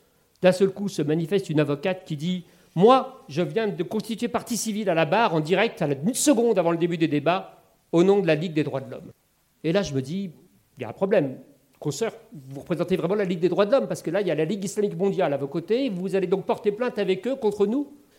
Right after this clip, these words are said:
Elle m'a dit, « Oui, oui, on a débattu hier soir, on vient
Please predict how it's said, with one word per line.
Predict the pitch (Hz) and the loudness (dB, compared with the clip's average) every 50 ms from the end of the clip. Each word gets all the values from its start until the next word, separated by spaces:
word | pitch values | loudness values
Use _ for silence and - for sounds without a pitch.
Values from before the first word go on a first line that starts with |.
| _ | _
Elle | - 165 | 4 6
m'a | 190 | 6
dit, « | 196 190 247 | 6 6 4
Oui, | 277 247 | 4 4
oui, | 254 254 277 294 285 | 6 4 4 4 2
on | 240 208 | 0 -2
a | 202 196 | 0 0
débattu | 202 202 233 220 - 240 226 | 2 0 0 -2 -4 -6 -2
hier | 202 226 - | -2 -2 -2
soir, | - - 208 262 233 190 | -2 2 2 4 4 4
on | 190 175 | 2 2
vient | 165 185 226 247 277 269 | 4 6 6 8 8 6